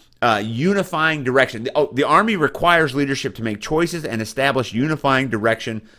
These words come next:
for the organization. You're gonna want to establish that unifying direction. You as the leader are the fuel of the engine. You, you tell people, you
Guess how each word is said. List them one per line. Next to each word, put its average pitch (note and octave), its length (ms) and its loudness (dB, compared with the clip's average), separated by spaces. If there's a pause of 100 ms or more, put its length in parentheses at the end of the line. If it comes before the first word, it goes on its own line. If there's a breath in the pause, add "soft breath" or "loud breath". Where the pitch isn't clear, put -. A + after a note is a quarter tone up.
(160 soft breath)
for A#2+ 220 2
the A2 100 2
organization. G2+ 800 0 (520)
You're B2+ 180 -2
gonna G3 140 -4
want E3 180 -4
to C#3+ 60 -4
establish A#2 880 -4 (320)
that G2+ 180 -2
unifying A#2 600 0
direction. F#2 420 -4
You G3 400 0
as D#3 400 2
the A2+ 100 2
leader G#2+ 500 0 (440 soft breath)
are C3+ 280 8
the B2 140 2
fuel D3 540 4
of A2+ 180 4
the G#2+ 220 -2
engine. F2+ 260 -6
You, D3+ 320 -4 (340 soft breath)
you D3 440 0
tell E3+ 520 4
people, G#2+ 520 2
you D3 280 -2